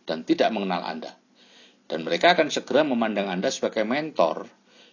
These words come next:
yang berjasa kepada mereka karena telah sudi memberi ilmu yang nilainya mahal ini, Bapak Ibu. Ya. Dan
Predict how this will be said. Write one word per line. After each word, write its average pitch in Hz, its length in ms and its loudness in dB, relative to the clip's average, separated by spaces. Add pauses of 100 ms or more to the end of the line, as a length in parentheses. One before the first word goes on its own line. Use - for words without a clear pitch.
yang 98 240 -6
berjasa 123 640 0
kepada 104 240 0
mereka 90 400 -4
karena 104 240 -6
telah 110 160 2
sudi 143 480 -4
memberi 107 320 -2
ilmu 120 240 -2
yang 139 240 -2 (480)
nilainya 143 400 4
mahal 98 400 4
ini, 117 160 -4
Bapak 71 240 -12
Ibu. - 160 -20 (400)
Ya. 92 160 -10 (560)
Dan 151 400 0